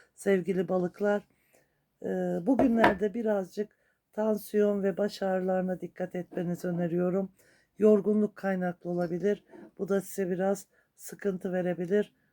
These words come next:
Aman dikkat edin. Şöyle yapacağım sevgili balıklar.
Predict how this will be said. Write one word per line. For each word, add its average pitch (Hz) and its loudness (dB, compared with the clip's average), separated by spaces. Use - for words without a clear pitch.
Aman 190 -2
dikkat 185 -8
edin. 165 -8
Şöyle 214 0
yapacağım 190 -4
sevgili 170 -8
balıklar. 170 -8